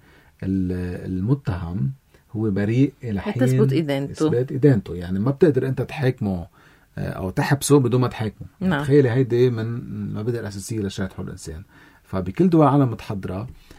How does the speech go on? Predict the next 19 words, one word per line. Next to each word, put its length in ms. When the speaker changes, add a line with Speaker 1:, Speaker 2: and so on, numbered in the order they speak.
Speaker 1:
أوقات 300
بيضطروا 380
يعملوا 600
دوامات 380
بالليل 560
تا 100
يقدروا 340
يخلصوا 760
القضايا 420
اللي 140
بين 140
إيديهم، 420
تا 80
ما 100
تنطر 300
القصة 300
أربعة 140
وعشرين 240
ساعة. 360